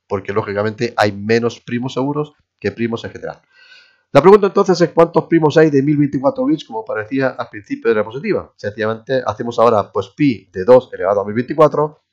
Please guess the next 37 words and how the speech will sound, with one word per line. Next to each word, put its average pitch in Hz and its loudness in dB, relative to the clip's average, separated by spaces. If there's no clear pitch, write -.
menos 107 -4
pi 127 -4
de 98 -4
dos 120 6
elevado 98 2
a - -4
mil 110 -4
veintitrés, 180 0
aplicamos 107 2
las 101 -6
operaciones 98 -2
del 92 -4
logaritmo 98 -4
natural, 123 0
como 104 -10
veis 120 -6
allí, 190 -2
y 156 0
me 160 0
sale 165 6
un 156 2
número, 170 0
como 120 2
se 113 -2
ve 139 4
a 123 2
continuación, 123 -2
pues, - -6
uno 143 -2
punto 143 -8
veintiséis 156 -4
por 117 -4
diez 151 -6
elevado 123 2
a 110 -2
trescientos 113 -6
cinco. - -20